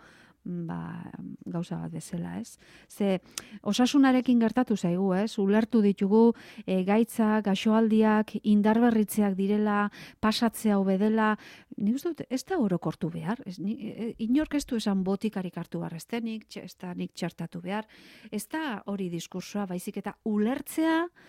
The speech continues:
gauza bakoitzak ze zentzu daukan bizitzan, gorputzean. Eta gaixoaldiak badirudi, ja, ari gehala ulertzen, bere zentzua daukate, horren aurrean zer egin aukerak neurtu, noraino bai, noraino ez, botik hartu ez,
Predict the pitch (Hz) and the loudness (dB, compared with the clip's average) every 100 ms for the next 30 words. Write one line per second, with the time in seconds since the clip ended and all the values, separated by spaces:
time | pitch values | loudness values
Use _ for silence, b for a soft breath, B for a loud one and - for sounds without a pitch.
0 | B B 185 226 - 294 294 - 320 - | B B -2 -2 0 -2 -2 0 -2 -2
1 | 302 - 233 - 254 247 262 269 269 302 | -6 -4 -4 -2 -2 0 2 2 2 2
2 | 320 - b b b 190 190 202 - 160 | 2 -2 b b b -8 -2 -2 -2 -6
3 | 185 - - 165 - 175 - 156 160 - | -6 -10 -14 -16 -10 -10 -8 -10 -10 -12
4 | B B B 185 175 - 233 254 247 277 | B B B -8 -8 -2 0 0 2 2
5 | 277 226 240 254 262 277 240 B B 214 | 2 0 0 2 2 2 -2 B B -4
6 | 240 196 185 202 226 240 233 233 254 262 | -4 -2 -2 -2 -2 0 0 2 0 -2
7 | - 254 208 196 - 214 214 226 233 233 | -6 -6 -4 -6 -2 0 0 2 2 0
8 | 285 285 254 262 262 B B 190 208 214 | -4 -4 -4 -6 -8 B B -6 -4 -2
9 | 214 214 226 220 214 233 220 226 233 202 | -4 -4 -6 -6 -6 -8 -6 -4 -4 -2
10 | 185 - 208 202 208 - - 202 240 269 | -4 -6 -4 -4 -6 -8 -4 0 2 0
11 | - 254 254 254 214 196 190 196 196 226 | -2 -2 -2 -4 -4 -2 0 0 0 0
12 | 226 226 202 190 196 214 226 - 185 190 | 0 0 -2 -4 -2 -2 -2 -4 -10 -10
13 | 180 185 - 220 220 | -10 -10 -6 -4 -4